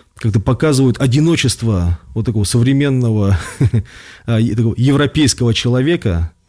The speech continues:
который как-то под-, ну, думает, что от, от метафизики он теперь вот отгородился, ну, такой, м, э, кажущейся просчитанностью своей жизни,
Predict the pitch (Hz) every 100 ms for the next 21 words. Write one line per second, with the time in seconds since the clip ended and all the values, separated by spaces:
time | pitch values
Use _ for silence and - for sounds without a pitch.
0 | _ 131 113 127 123 110 101 131 127 147
1 | 131 123 147 120 - 120 110 - - 127
2 | 127 151 127 113 117 110 101 101 120 104
3 | 95 104 110 123 123 131 120 104 92 113
4 | 101 69 69 - _ _ _ - 107 87
5 | - 104 90 - 127 156 139 127 123 110
6 | 123 123 127 - 135 117 107 110 - 120
7 | 117 165 151 95 69